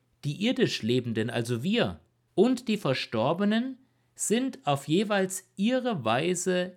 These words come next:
lebendig in Gott. Und natürlich ist es kein Zufall, dass Jesus im Disput mit den Sadduzäern gerade an die Dornbusch-Szene erinnert. Denn dort begann ja das,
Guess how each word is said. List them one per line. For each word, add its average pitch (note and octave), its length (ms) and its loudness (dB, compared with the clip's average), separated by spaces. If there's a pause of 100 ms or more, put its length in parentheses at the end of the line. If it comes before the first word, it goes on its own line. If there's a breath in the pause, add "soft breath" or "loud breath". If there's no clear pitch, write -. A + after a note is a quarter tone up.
(120)
lebendig E3+ 960 -2
in D#3+ 160 -4
Gott. - 460 -8 (760)
Und - 160 -8
natürlich D#3+ 500 4
ist D3 200 -4
es C3+ 200 -4
kein C#3 340 -4
Zufall, G2+ 540 -6
dass G#2+ 320 -6
Jesus C#3 480 -2
im B2+ 180 -6
Disput F#3+ 640 -4
mit C3+ 120 0
den C3 120 2
Sadduzäern D3+ 920 0 (300 loud breath)
gerade C#3 600 2
an B2+ 180 -2
die A#2 180 -2
Dornbusch-Szene C3 1300 0
erinnert. G#2 640 -6 (1000)
Denn B2 220 2
dort D#3+ 500 2
begann E3+ 420 2
ja C#3+ 160 2
das, - 560 -4